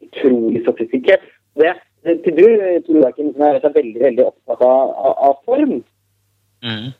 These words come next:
Speaker 1: så, og som på en måte avslår Woody Allen litt, da, så, så er jo det,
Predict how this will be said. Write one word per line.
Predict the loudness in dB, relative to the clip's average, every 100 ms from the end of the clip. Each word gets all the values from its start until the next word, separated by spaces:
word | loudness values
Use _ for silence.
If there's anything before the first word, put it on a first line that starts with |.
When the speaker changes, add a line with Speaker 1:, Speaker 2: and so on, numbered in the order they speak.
| _ _ _
Speaker 1:
så, | 2 2 2 -2 -6 -12
og | -4 -2
som | 0 0
på |
en | 0
måte | 0 0 0 2 2 0 0
avslår | 0 -2 0 2 2
Woody | 0 2
Allen | 2 2 -2 -2
litt, | -2 0
da, | 0 -2
så, | 0 2 2 2 -8 -16 _ _ _ _ _ _
så | 2 4 2
er | 2 2 2
jo | 0
det, | 0